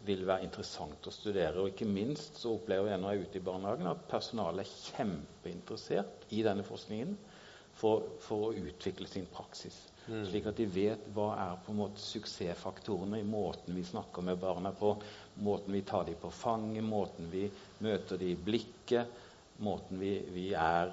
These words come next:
Speaker 1: sånn,
Speaker 2: Mm.
Speaker 1: si, kroppslig, eh, sammen med de da.
Speaker 2: Når vi har forberedt dette litt, så har du fortalt meg litt om en, eh,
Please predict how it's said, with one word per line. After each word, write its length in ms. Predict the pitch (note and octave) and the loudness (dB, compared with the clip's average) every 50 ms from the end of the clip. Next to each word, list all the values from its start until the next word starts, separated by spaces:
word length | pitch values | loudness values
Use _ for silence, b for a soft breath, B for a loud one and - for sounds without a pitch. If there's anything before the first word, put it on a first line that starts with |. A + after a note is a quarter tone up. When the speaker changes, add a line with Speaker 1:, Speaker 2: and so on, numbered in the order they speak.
| G2 | -2
Speaker 1:
sånn, 220 | - - G2 F#2 F2+ - - - - - | -4 -4 -4 -4 -4 -4 -8 -8 -4 -2
Speaker 2:
Mm. 220 | - G#2+ G#2 F#2+ F2 | 0 2 2 2 2
Speaker 1:
si, 120 | E2 F#2 F#2+ F#2+ - - | 0 -2 -4 -6 -8 -12
kroppslig, 800 | - - - A2+ - - - - - - - - F2 E2+ F2 F#2 | -12 -10 -10 -10 -12 -12 -10 -8 -8 -6 -6 -6 -6 -6 -6 -6
eh, 340 | G2+ - - - G2+ F#2+ F#2+ | -8 -10 -10 -10 -10 -10 -12
sammen 440 | - - - - E2+ E2 D#2+ F2 E2+ E2+ | -12 -10 -8 -8 -8 -6 -6 -4 -4 -2
med 180 | F2 E2+ D#2 D#2+ | -2 -2 -2 -4
de 80 | G2 G#2 G#2+ | -4 -6 -8
da. 80 | F#2+ - B B B B B B B B B B - | -10 -10 B B B B B B B B B B 0
Speaker 2:
Når 120 | A2 G#2 G2 | 2 8 10
vi 80 | G#2 | 10
har 100 | A2+ A#2 | 10 10
forberedt 460 | A2+ - - D3 D3 - B2 G#2+ - G#2 | 8 10 10 10 10 10 6 4 4 2
dette 200 | F#2 - - F#2 | 2 2 2 2
litt, 140 | F2+ F2 - | 2 0 4
så 100 | - A#2 | 4 4
har 140 | G2 G2 G#2 G2+ | 6 6 6 4
du 60 | G2+ | 4
fortalt 440 | - A#2 G#2+ - - A2 G#2+ G#2+ - | 2 0 0 6 6 6 6 6 4
meg 100 | G2 F#2+ | 2 2
litt 180 | G2 G2 - G2+ | 0 0 0 0
om 100 | F#2 F2+ | 2 4
en, 200 | F2+ F2+ F2+ F2+ | 4 2 4 4
eh, 240 | F2+ F2+ F2 F2 | 4 4 4 4